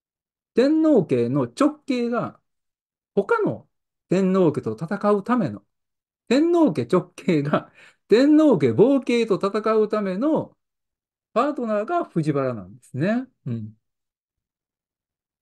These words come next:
で、藤原は皇族よりも信用できます。なぜか。皇族は天皇に取って代わろうとするけど、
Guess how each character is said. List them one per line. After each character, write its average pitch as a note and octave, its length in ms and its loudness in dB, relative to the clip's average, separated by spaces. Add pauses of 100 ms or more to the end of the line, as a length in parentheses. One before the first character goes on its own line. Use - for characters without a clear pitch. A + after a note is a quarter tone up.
(120)
で、 F#3+ 100 4
藤 D4 240 4
原 A3 280 4
は A3 300 -2
皇 G#3+ 240 6
族 F#3 220 2
よ C#3+ 120 2
り A2+ 100 -8
も - 240 -10
信 F3 280 0
用 C3+ 180 2
で A#2+ 100 -4
き A#2+ 100 -8
ま A2 200 -8
す。 - 180 -20 (260)
な F3 140 2
ぜ C3+ 120 0
か。 - 220 -14 (260)
皇 D#4+ 260 6
族 C4+ 260 2
は A#3 280 0 (480)
天 G3 280 2
皇 E3+ 180 2
に C3 280 -6 (340)
取 G3 160 4
っ - 40 -18
て F#3 100 2
代 F3 140 2
わ E3+ 60 2
ろ D3 100 2
う A#2 60 -6
と A2+ 80 -12
す B2+ 140 -8
る A2+ 120 -6
け A2+ 120 -8
ど、 - 320 2